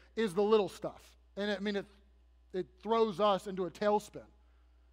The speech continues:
We get the, you know, they jeered and sneered at me because I said I was a Christian. They, you know, they kinda ostracized me,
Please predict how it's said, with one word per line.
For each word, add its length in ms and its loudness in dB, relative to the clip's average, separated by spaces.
We 280 0
get 420 0
the, 320 -2
you 120 -6
know, 280 -4
they 180 4
jeered 480 0
and 160 -4
sneered 400 -4
at 140 -2
me 240 -4
because 340 -4
I 60 -2
said 180 -4
I 60 -2
was 160 -4
a 40 -10
Christian. 680 -8
They, 500 0
you 100 -4
know, 60 -4
they 140 0
kinda 180 -4
ostracized 760 -2
me, 400 -4